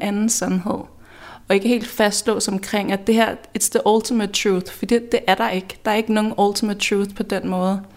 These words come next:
Fordi at vi har forskellige perspektiver på ting og sager. Men jeg vil jo gerne møde folk.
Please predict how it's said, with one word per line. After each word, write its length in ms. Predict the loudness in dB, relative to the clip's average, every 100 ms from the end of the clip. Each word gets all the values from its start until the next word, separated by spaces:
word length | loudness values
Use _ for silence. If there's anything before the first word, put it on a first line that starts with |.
| -20 -20 -20 -18
Fordi 400 | -4 -2 0 0
at 180 | 0 0
vi 80 | 2
har 180 | 2 0
forskellige 500 | -2 -2 -2 -2 -4
perspektiver 600 | -4 -4 -2 -2 -2 -6
på 100 | -6
ting 260 | -6 -4
og 80 | -4
sager. 360 | -2 -2 -2 -2 -6 -20 -20 -20 -20 -4
Men 80 | 0
jeg 60 |
vil 40 | 0
jo 60 | 2
gerne 240 | 2 2
møde 560 | 4 4 4 4 4 2 2
folk. 460 | 0 -2 -10 -14